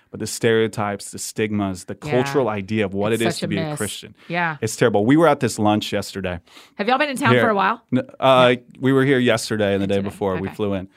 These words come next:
Speaker 1: We were at lunch yesterday. I'm not gonna say the name of the restaurant or the manager's name, and you'll understand why in a second.
Speaker 2: <laughs>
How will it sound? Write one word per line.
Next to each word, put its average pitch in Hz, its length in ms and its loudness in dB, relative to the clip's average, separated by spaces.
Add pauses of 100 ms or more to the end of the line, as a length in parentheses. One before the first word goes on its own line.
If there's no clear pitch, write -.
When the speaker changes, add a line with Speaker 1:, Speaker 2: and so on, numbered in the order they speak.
(240)
Speaker 1:
We 107 80 -4
were 127 60 2
at 127 100 0
lunch 104 360 -2
yesterday. 90 560 -6
I'm 107 100 -2
not 123 180 -2
gonna 123 120 -2
say 113 400 0
the 107 140 -4
name 107 200 0
of 110 60 -4
the 110 60 0
restaurant 98 520 -2
or 107 100 -2
the 107 100 0
manager's 113 460 -2
name, 104 220 0
and 123 160 0
you'll 131 120 6
understand 127 420 2
why 120 160 6
in 135 40 0
a - 60 0
second. 107 400 -2
Speaker 2:
<laughs> - 60 -4